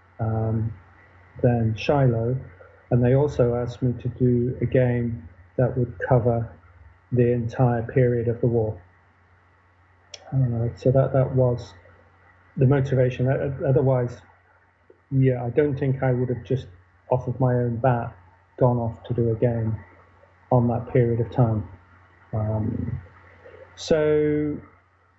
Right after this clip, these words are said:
having been asked to do that game, um, I took as my inspiration, uh, Frank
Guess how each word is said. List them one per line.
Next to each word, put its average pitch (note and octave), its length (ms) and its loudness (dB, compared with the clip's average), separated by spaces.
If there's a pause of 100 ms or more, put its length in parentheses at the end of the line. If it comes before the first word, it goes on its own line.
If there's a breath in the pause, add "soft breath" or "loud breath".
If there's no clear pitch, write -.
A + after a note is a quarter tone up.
(480)
having D3+ 360 -2
been C3+ 300 0
asked G3 340 -2 (280)
to C#3 100 0
do B2 500 -2 (580)
that B2+ 300 0
game, B2+ 500 0 (300)
um, C3 640 2 (520)
I D3+ 220 2 (160)
took - 380 -2 (240)
as C3+ 320 2
my B2+ 160 2
inspiration, C3 1120 0 (260)
uh, B2+ 260 -2 (200)
Frank C#3 240 2